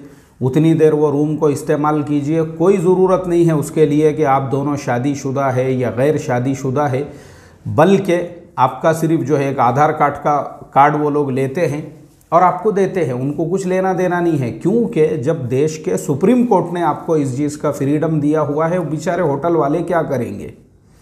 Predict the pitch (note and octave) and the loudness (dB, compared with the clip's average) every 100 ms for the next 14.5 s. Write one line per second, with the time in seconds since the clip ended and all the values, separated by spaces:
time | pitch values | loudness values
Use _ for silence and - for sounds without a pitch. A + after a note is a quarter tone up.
0 | _ - - - - - - - - G#3 | _ -20 -20 -20 -20 -20 -20 -20 -2 2
1 | D3+ D3+ G3 F#3+ G3+ A#3 G3+ F#3 F3+ F#3+ | 2 2 2 2 4 2 4 2 0 0
2 | F#3+ E3+ C#3 A2 B2 D3 E3+ E3 E3 - | 0 0 -2 -2 -2 0 -2 -4 -6 0
3 | D#3+ D3 D3+ D3+ C#3 C3+ E3 F3 C#3 - | 2 2 0 -2 -4 -2 -2 -2 -4 -4
4 | F#3+ F3+ F3+ F3+ D#3 C3+ B2+ B2+ A2+ A2+ | 0 0 2 2 2 0 0 -2 -2 -2
5 | A2+ B2+ E3 D#3+ D#3+ C#3+ C#3+ E3+ D#3+ E3+ | -2 0 -2 0 0 0 0 0 2 0
6 | D3 D#3+ D#3 D#3+ D#3+ D#3+ D#3+ D3+ D3+ D#3+ | 0 0 0 0 0 0 0 0 0 0
7 | E3+ D#3 A#2+ A#2+ A2+ G#2+ A2+ - - - | 0 0 0 -4 -6 -6 -10 -12 -16 -12
8 | - E3+ E3+ - - - - _ _ - | -6 -4 -6 -12 -16 -20 -20 _ _ -20
9 | - _ - D3+ E3 G3 F3+ E3+ G#3 - | -20 _ 2 2 2 2 2 2 -2 0
10 | E3 E3 A3 B3 E3 F3+ E3 E3 D#3+ C3+ | 0 4 4 4 2 -2 -2 0 0 -2
11 | B2+ A#2+ B2+ A#2+ A2+ A#2+ C3+ - - - | -4 -4 -6 -6 -6 -6 -8 -10 -16 -20
12 | - - - C3 D3+ F#3 G#3+ G#3 F#3+ F#3 | -20 -12 -4 -2 0 0 2 2 2 2
13 | D#3+ F3 E3+ E3+ A#2+ C#3 - - D3 C3 | 2 0 0 -2 0 0 0 -2 -4 -2
14 | D3+ A2+ C3+ D#3 - | -2 -2 -4 -4 -8